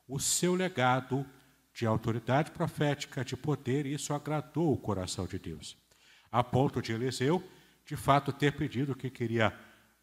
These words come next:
a porção dobrada do Espírito que estava agindo sobre o profeta Elias, e, de fato, ele recebeu naquela, naquela, eh, conhecidíssima passagem em que Elias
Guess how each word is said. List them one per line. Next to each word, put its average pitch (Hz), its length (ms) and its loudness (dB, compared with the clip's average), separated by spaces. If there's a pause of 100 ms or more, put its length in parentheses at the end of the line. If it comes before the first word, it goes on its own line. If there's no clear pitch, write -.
(360)
a 107 100 -10
porção 123 440 -4
dobrada 135 840 2
do 113 160 -2
Espírito 127 500 -2
que 123 160 -6
estava 151 600 2
agindo 113 380 2
sobre - 260 0
o - 20 -8
profeta 104 440 -4
Elias, 151 440 -4 (420)
e, 127 80 -14
de 156 120 -8
fato, 120 360 -4
ele 113 100 -6
recebeu 113 540 2 (640)
naquela, 120 760 -4
naquela, 107 840 -4
eh, 98 80 -14
conhecidíssima 127 880 -2
passagem 117 720 0 (580)
em 117 160 -6
que 135 460 -8 (280)
Elias 127 720 -2